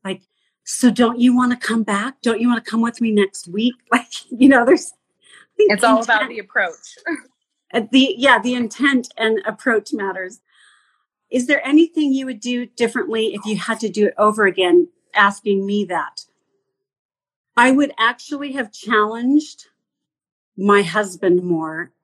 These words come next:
Speaker 1: in the things that I didn't agree with, that we kind of felt like we needed to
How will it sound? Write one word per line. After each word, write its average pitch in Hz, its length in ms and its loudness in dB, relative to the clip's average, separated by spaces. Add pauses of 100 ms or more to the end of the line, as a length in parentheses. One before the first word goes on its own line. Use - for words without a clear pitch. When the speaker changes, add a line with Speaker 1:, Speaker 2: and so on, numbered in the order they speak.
Speaker 1:
in 190 500 2 (840)
the 202 180 4
things 220 400 2
that 196 220 2
I 190 160 2
didn't 202 260 -4
agree 185 300 -4
with, 220 260 -4 (880)
that 208 160 2
we 202 120 -2
kind 208 280 2
of 190 160 0 (300)
felt 196 300 -2
like 190 160 -6
we 196 180 0
needed 190 300 -4
to 165 180 -6